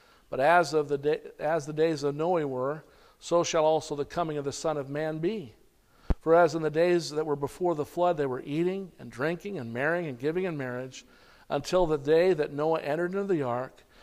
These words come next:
and knew not until the flood came and took them all away, so shall also the coming of the Son of Man be. Then shall two be in the field, the one shall be taken and the other left. Two women shall be grinding at the mill, the one shall be taken and the other left.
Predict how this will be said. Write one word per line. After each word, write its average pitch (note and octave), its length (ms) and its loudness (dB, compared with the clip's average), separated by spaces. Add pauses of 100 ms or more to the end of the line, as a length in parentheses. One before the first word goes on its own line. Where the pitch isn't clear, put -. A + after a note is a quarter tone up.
(180)
and D#3 160 -2
knew F3+ 180 2
not E3+ 220 2
until D#3+ 180 -4
the C#3+ 100 -4
flood D#3+ 380 0
came D#3+ 300 -4
and C3+ 80 -8
took E3 220 -6
them F3 140 -4
all F3 200 0
away, C3 440 -6 (340)
so F3 260 2
shall D#3 200 0
also D#3+ 400 2
the D3 120 -4
coming F3 360 -4
of C#3 60 -4
the C3+ 80 -6
Son D#3+ 260 -4
of C#3+ 120 -4
Man D3+ 320 -4
be. C3+ 340 -12 (340)
Then E3+ 180 2
shall E3 280 2
two G3+ 240 -2
be F3+ 140 -2
in F3 100 -2
the D3+ 80 -2
field, F3+ 320 -2
the D3+ 60 -2
one D3 220 -2
shall E3 180 -6
be D#3 140 -6
taken D#3 360 -6
and C3 100 -8
the C3+ 100 -4
other D#3 200 -2
left. C3+ 320 -4 (340)
Two F#3 160 2
women F3+ 260 2
shall D#3+ 180 -6
be D3+ 100 -6
grinding D#3+ 380 -2
at D#3+ 60 -6
the E3 100 -2
mill, D3+ 220 -2
the C#3+ 100 -4
one C#3 180 -4
shall D3+ 160 -10
be D3+ 100 -6
taken C#3+ 380 -8
and C3 80 -10
the C3 80 -6
other D3 200 -2
left. C3+ 380 -6